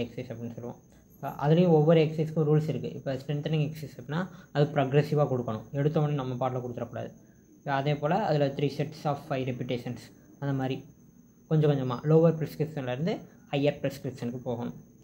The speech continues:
So, அதே போல அதுல active assistance பண்ணலாம். ஓகேவா? ஆரம்பத்துல பேசிவ் பண்ணிட்டு அதுக்கப்புறம் active assistant, ஓகேவா? அதுக்கப்புறம் active, இந்த மாதிரி கொஞ்சம் கொஞ்சமா நம்ம பண்ணலாம். ஓகேவா? ஆனா எந்த ஒரு எக்ஸர்சைஸுமே பார்த்தீங்கன்னா ஓவர் டூ பண்ணக்கூடாது. ஓவர் டூ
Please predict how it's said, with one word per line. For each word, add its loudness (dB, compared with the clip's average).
So, -8
அதே 2
போல 8
அதுல 6
active 2
assistance -2
பண்ணலாம். -4
ஓகேவா? -8
ஆரம்பத்துல 6
பேசிவ் 6
பண்ணிட்டு -2
அதுக்கப்புறம் -2
active -8
assistant, -10
ஓகேவா? -8
அதுக்கப்புறம் 4
active, -4
இந்த 0
மாதிரி -2
கொஞ்சம் 2
கொஞ்சமா -2
நம்ம -6
பண்ணலாம். -10
ஓகேவா? -16
ஆனா 4
எந்த 6
ஒரு 8
எக்ஸர்சைஸுமே 0
பார்த்தீங்கன்னா -2
ஓவர் 4
டூ 0
பண்ணக்கூடாது. -6
ஓவர் 10
டூ 12